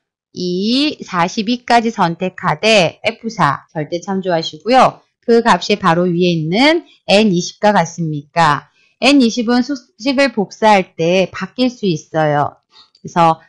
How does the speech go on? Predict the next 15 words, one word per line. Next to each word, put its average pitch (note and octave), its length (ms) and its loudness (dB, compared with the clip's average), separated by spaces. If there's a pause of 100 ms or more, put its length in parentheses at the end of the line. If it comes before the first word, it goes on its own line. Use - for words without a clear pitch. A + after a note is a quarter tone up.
(100)
이십 A3+ 360 -2
행에 C#4 200 4
있습니다."라고 G#3 1000 2
고정하기 E3+ 640 -2
위해서 E3+ 480 0 (160)
에프 A3 260 -2
사 B3 160 4
누르시고 G3 680 0
다시 D#3+ 260 -6
한번 F3 300 0
에프 D#3+ 260 -4
사 F#3 160 -2
눌러서 D3+ 520 -4
고정해 F#3+ 440 -2
주고요. D3 460 -8